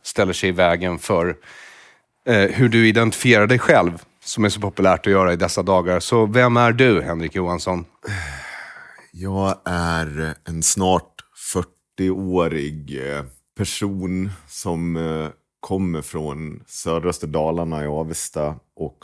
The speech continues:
Speaker 2: har sysslat med opinionsbildning på nätet nu i snart, eller ja, lite mer än ett decennium. Eh, på olika sätt, men alltid förhållit mig vid Dalarna.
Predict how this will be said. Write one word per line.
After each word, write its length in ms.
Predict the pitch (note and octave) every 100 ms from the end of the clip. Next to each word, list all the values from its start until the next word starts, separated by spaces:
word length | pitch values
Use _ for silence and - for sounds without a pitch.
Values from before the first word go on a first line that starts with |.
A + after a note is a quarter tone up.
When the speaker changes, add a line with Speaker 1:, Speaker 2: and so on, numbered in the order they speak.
| -
Speaker 2:
har 380 | E2+ D#2+ D2+ D2
sysslat 640 | - - F2 - - D#2 D2+
med 200 | C2 C#2+
opinionsbildning 1160 | - - D#2 D#2+ E2 D2 C#2 - D2+ D2 C#2+
på 140 | C#2 D2
nätet 580 | C#2+ D2 C#2 - C#2 -
nu 260 | B1 -
i 320 | - - - -
snart, 720 | - - B1+ B1 A1+ - _ -
eller 120 | G#1+
ja, 120 | G#1
lite 280 | C2 C2+ C2
mer 160 | C2+ B1
än 120 | A#1
ett 120 | B1+
decennium. 640 | - - B2 A2 B1 A1+ - _ _ - - - _ _ _ D#2
Eh, 540 | C#2+ C2+ C2 B1+ B1
på 180 | - A2+
olika 340 | F2 C#2 -
sätt, 240 | - - _
men 180 | F2+ G2+
alltid 400 | G#2 E2+ - E2
förhållit 680 | - - F2+ E2 F2+ G2 -
mig 280 | D#2+ C#2+ B1+ - - A1+ -
vid 540 | - C2+ C2+ B1 C2+ C2+ _ _
Dalarna. 640 | - D#2+ D#2 G2 F2 A#1